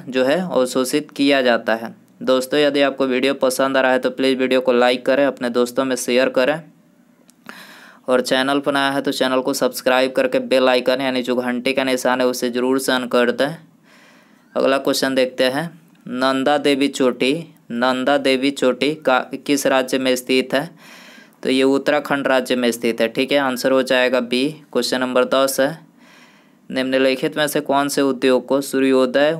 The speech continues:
उद्योग कहा जाता है? कौन से उद्योग को सूर्योदय उद्योग कहा जाता है?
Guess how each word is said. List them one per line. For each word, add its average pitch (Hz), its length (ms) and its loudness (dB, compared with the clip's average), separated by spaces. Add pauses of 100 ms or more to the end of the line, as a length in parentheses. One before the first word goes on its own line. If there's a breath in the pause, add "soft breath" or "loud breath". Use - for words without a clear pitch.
उद्योग 135 560 0
कहा 131 280 2
जाता 120 380 2
है? 156 200 -4 (140)
कौन 139 220 2
से 139 120 -2
उद्योग 135 360 0
को 139 120 -2
सूर्योदय 131 520 2
उद्योग 131 420 2
कहा 127 260 2
जाता 120 360 2
है? 143 120 0